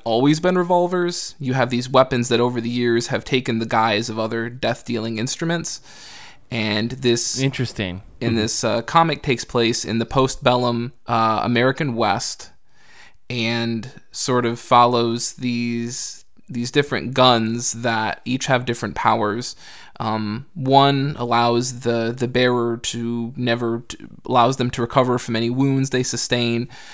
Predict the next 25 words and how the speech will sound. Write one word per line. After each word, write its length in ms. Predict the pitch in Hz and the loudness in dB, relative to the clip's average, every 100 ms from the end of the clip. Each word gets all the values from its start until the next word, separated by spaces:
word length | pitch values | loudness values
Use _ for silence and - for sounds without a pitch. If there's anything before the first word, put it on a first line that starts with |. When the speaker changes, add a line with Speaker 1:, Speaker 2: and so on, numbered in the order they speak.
| - - | -10 0
Speaker 1:
Another 360 | 120 123 127 | 4 4 4
allows 800 | 101 117 113 117 110 120 - - | 2 2 2 2 0 -2 -4 -6
the, 680 | 120 120 120 113 113 117 113 - | -8 -4 -4 -2 -4 -4 -6 -6
um, 560 | 113 113 110 113 - - | -6 -6 -6 -8 -12 -4
carrier 520 | - 120 120 113 113 | 2 4 4 2 0
to 580 | 117 - 117 117 120 110 | -2 -2 0 0 -2 -6
bring 380 | 127 127 127 123 | -2 2 2 4
back 360 | 117 120 123 | 4 4 0
and 120 | 113 117 | -2 -2
summon 360 | - 123 120 | 0 0 0
back, 300 | 113 113 123 | 0 0 -2
sort 180 | - 117 | -2 -2
of 60 | 117 | -2
as 100 | 120 | -2
an 80 | |
undead, 540 | - 113 117 110 107 110 | -2 -2 0 0 0 0
any 200 | 117 117 | -2 -2
person 360 | 131 120 127 | -2 -2 -2
that 140 | 110 - | -4 -4
they've 220 | - - | -8 -6
killed 280 | - 123 156 | 0 0 0
with 120 | 170 | 0
that 240 | 165 165 | 0 0
gun. 400 | - 160 160 156 - - - - - - - - | 0 0 0 -2 -6 -16 -20 -20 -20 -20 -14 -4
Another 560 | 113 120 120 113 117 | 2 2 2 0 -2